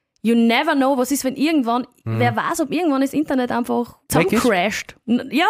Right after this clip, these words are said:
Speaker 1: man weiß es nicht.
Speaker 2: Mama, ich hab's Internet gelöscht.
Speaker 1: <laughs> Da gibt's eher voll geiles TikTok mit dem Internet gelöscht.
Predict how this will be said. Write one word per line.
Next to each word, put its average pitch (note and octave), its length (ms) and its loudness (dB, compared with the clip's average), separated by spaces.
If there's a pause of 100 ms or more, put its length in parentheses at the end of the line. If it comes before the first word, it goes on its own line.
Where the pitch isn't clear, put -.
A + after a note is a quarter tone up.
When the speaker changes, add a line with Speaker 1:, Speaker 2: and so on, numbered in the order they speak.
(140)
Speaker 1:
man C4 160 2
weiß F4 280 0
es C4+ 80 4
nicht. G#3 340 -4
Speaker 2:
Mama, G3+ 280 2
ich G3 60 4
hab's G#3 180 -2
Internet G#3 400 0
gelöscht. E3+ 460 2
Speaker 1:
<laughs> E4+ 40 2 (1080)
Da D4+ 80 0
gibt's C#4 220 -4
eher C#4+ 160 0
voll C4+ 160 -2
geiles A3+ 260 -2
TikTok - 380 -8
mit G#3+ 120 -6
dem G#3+ 80 -4
Internet G#3 400 -4
gelöscht. G3+ 420 -4